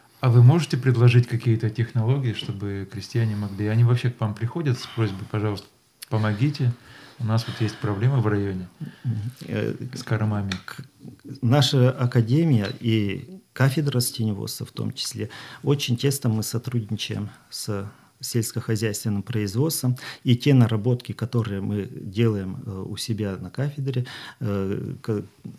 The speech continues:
Speaker 2: что мы получаем, мы обязательно стараемся внедрить в сельскохозяйственное производство. Но, э, ведь ряд факторов других ещё существует, э,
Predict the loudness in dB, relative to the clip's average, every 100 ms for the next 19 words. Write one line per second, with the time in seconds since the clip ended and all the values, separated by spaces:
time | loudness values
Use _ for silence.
0 | -16 -10 -4 -2 -4 -8 -10 -10 -2 0
1 | 0 2 2 2 -2 -8 -10 -4 -2 -2
2 | -4 -4 -4 -8 _ -14 -10 -6 -2 0
3 | 0 -2 -8 -10 -8 -6 -6 -6 -10 -10
4 | -14 -8 -6 -8 -6 -8 -8 -6 -6 -6
5 | -8 -10 -10 -12 -14 -14 -16 -16 -16 -8
6 | -2 2 2 -2 -8 -4 -2 -2 -4 -6
7 | -10 -16 -20 -20 _ _ _ _ _ _
8 | _ _ -20 -20 -20 -18 -16 -10 -6 2
9 | 2 0 -12 -4 2 4 4 2 -2 -4
10 | -2 -4 -2 -2 -2 -2 -6 -6 -6 -6
11 | -6 -8 -8 -10 -6 -2 -2 -2 -6 -6
12 | -6